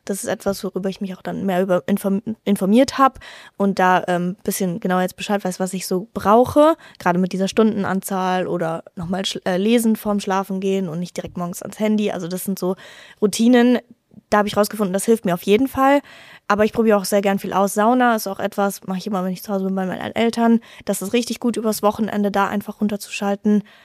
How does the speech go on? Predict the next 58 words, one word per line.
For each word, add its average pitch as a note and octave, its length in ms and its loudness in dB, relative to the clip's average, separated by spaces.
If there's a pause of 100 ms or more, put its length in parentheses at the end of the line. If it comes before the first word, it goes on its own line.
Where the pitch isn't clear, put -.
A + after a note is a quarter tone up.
(420)
Eisbaden, G3 520 4
weiß F#3+ 140 4
ich F#3+ 60 -2
jetzt G3 160 -2
nicht, G3+ 160 2
hab G3 80 4
ich F#3 40 -6
jetzt F#3 120 0
auch F3+ 100 4
noch G3 80 4
nicht G3 140 0
so F#3+ 100 6
oft G#3 160 4
gemacht, G#3 320 4
aber F3+ 320 2
macht F#3 180 -8
eigentlich G3 200 -4
auch G#3 80 -2
Spaß, G#3 400 -2
eigentlich - 180 -6
auch G#3 80 -6
ganz A3 300 -4
cool. G#3+ 180 6
Und F#3+ 140 -2
Physio G3+ 280 -2
ist F3+ 80 -6
auf F3 140 -8
jeden F3 140 -6
Fall E3+ 180 -8
was. E3+ 220 -6
Also F3 160 -4
ich F3 80 -8
brauch F#3 180 -6
unbedingt F#3 480 2
Physio. F3+ 360 0 (420)
Ich F#3+ 100 -6
merke F#3+ 300 0
das F#3+ 300 0
und, F#3 380 -4
ähm, F3+ 340 -2
ich F#3 120 -8
bin F#3+ 300 -4
mittlerweile F#3+ 420 0
zweimal F#3 300 -2
die F#3 80 -2
Woche F#3+ 180 -6
bei F3 380 -4
meiner F#3 180 -2
Physio-, G#3 400 0 (560)
äh, G3+ 160 2
Therapeutin G#3 640 2
und F3+ 140 -4
das - 120 -6
ist F#3 120 -8
richtig G3 260 -6
wichtig G#3+ 300 -4
für A3 80 0
mich. A3+ 240 4